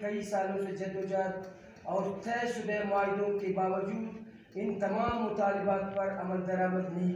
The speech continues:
किया जा रहा है, बल्कि इसके बरक्स कोयटा शहर में हज़ारों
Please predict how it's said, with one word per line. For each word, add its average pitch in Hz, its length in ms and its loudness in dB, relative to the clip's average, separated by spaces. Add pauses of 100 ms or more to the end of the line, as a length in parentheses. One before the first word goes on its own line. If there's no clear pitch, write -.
किया 156 160 -2
जा - 180 -8
रहा - 120 -10
है, - 100 -12 (2250)
बल्कि 240 500 4
इसके 247 340 -4
बरक्स 226 340 6 (1120)
कोयटा 240 340 2
शहर 240 340 4
में 247 280 6
हज़ारों 240 540 6